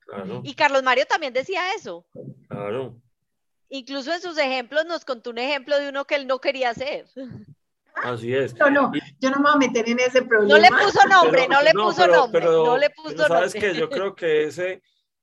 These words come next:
Speaker 1: eso hace parte de, del equipaje con el que uno está hoy en día,
Speaker 2: Claro.
Speaker 1: ¿cierto? Es decir,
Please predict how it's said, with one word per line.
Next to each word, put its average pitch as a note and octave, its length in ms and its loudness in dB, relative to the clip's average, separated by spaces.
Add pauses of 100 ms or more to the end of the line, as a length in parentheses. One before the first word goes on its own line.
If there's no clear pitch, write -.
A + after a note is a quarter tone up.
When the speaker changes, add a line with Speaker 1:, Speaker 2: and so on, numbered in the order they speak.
(120)
Speaker 1:
eso C#3+ 260 -2
hace F#3 160 -2
parte F#3 600 -4
de, B2+ 720 -4 (1700)
del C#3 220 -2
equipaje C#3 600 -4
con E3 200 -8
el C3 120 -10
que - 120 -6
uno D3 720 -4
está A#2+ 420 -6
hoy C3 260 0
en D#3 120 -8
día, F3 80 -2
Speaker 2:
Claro. A3+ 500 -6 (100)
Speaker 1:
¿cierto? E3+ 340 -6
Es A2 40 -16
decir, C3+ 400 -6